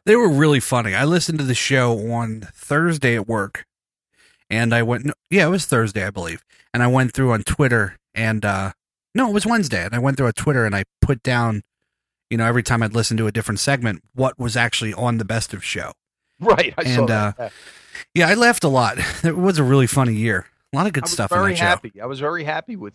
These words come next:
Speaker 2: what I found and what you guys did. And I thought, yeah, I thought it was very entertaining. I've listened to it, you know, besides Bick pulling them,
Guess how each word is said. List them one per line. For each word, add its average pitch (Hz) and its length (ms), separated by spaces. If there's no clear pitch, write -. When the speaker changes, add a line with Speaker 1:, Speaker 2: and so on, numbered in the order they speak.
Speaker 2:
what 110 140
I 113 100
found 120 400
and 104 140
what 110 160
you 110 80
guys 110 320
did. 113 300
And 120 100
I 123 100
thought, 127 240
yeah, 151 240
I 120 60
thought 127 160
it 123 60
was 120 100
very 123 320
entertaining. 123 480
I've 120 160
listened 127 380
to 120 160
it, 113 140
you 135 60
know, 113 120
besides 120 400
Bick 151 180
pulling 147 240
them, 110 160